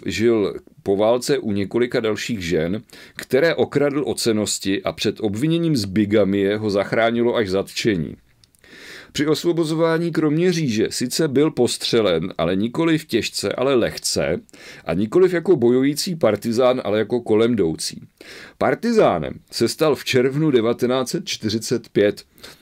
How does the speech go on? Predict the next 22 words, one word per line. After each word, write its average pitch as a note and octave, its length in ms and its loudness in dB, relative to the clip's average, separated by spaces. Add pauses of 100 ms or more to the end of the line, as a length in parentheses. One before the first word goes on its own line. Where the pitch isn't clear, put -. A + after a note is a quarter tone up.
(160)
Toto A2+ 320 2
partizánství A2 680 0
v - 40 -12
červnu A2 260 0
čtyřicet G#2+ 460 -2
pět G2 140 0
bylo G#2 200 -2
strašlivě G2+ 720 0
už D#2 220 -8
nebezpečný D#2+ 640 -4
tou D2 200 -4
dobou, C#2 320 -2
že D2 100 -4
jo. B1+ 100 -6 (1300)
Kdy C3 140 4
se F3+ 140 2
se C3 160 2
skupinou D3+ 460 0
spolubojovníků A#2+ 880 2
vydal B2 300 4
do B2 120 4
Bruntálu, G2 800 2